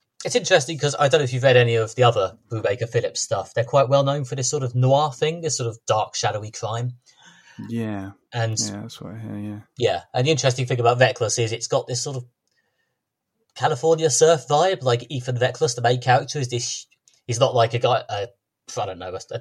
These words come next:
Speaker 1: a skinny guy in a massive coat. He's this sort of big, broad guy with blonde hair, and it's this sort of slightly sunnier California vibe. But it's, it's,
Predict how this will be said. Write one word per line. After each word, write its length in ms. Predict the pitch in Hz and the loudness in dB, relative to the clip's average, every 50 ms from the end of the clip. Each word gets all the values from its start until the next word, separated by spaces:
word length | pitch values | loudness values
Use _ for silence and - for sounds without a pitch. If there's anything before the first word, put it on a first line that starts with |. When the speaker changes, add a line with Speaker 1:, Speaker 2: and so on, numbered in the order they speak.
| 127 - - | -10 -10 -8
Speaker 1:
a 60 | 120 | -4
skinny 340 | - - - 143 127 113 107 | -2 -2 0 0 -2 0 0
guy 220 | - 107 107 104 | 2 2 2 0
in 80 | 104 104 | -2 -4
a 40 | 101 | -6
massive 340 | 107 101 - - 107 - - | -6 -6 -6 -8 -10 -8 -4
coat. 260 | - 131 123 120 - - | -2 -2 -2 -2 -6 -12
He's 160 | 110 101 - | -12 -12 -12
this 180 | - 104 - - | -10 -8 -6 -4
sort 180 | - 110 107 101 | -2 -2 -2 -4
of 140 | 98 95 - _ _ _ _ _ _ - - - - _ _ | -6 -10 -12 _ _ _ _ _ _ -20 -20 -20 -20 _ _
big, 240 | - 113 107 - - | -2 -2 -2 -2 -2
broad 300 | - 123 107 101 101 - | -2 0 0 -2 -2 0
guy 240 | - 110 107 101 98 | 2 2 2 2 0
with 160 | 95 95 - | -2 -4 -4
blonde 240 | - 107 98 98 95 | -4 -4 -4 -4 -6
hair, 240 | 107 104 82 82 - - - - - - - _ - - | -6 -6 -6 -8 -10 -14 -20 -20 -20 -20 -20 _ -8 -6
and 140 | 107 101 | -6 -6
it's 120 | 101 - - | -6 -8 -8
this 180 | - 107 - - | -6 -4 -2 -2
sort 140 | 120 101 98 | -2 -2 -2
of 100 | 92 - _ _ - - - - - _ _ _ _ _ _ _ _ _ _ _ _ _ _ _ _ _ _ _ _ _ _ _ - | -4 -8 _ _ -20 -20 -20 -20 -20 _ _ _ _ _ _ _ _ _ _ _ _ _ _ _ _ _ _ _ _ _ _ _ -10
slightly 360 | - - 123 117 - 110 110 | -4 0 0 0 0 -2 -4
sunnier 400 | - - 135 117 101 101 104 107 | 0 2 2 2 2 0 -2 -2
California 520 | 123 - 104 101 95 107 101 95 90 87 87 | -2 -2 -2 -2 -4 -4 -6 -6 -6 -8 -10
vibe. 180 | 92 87 90 | -10 -10 -8
But 80 | 101 135 | -8 -10
it's, 140 | 160 - - | -10 -8 -8
it's, 220 | - - 175 - | -8 -8 -8 -12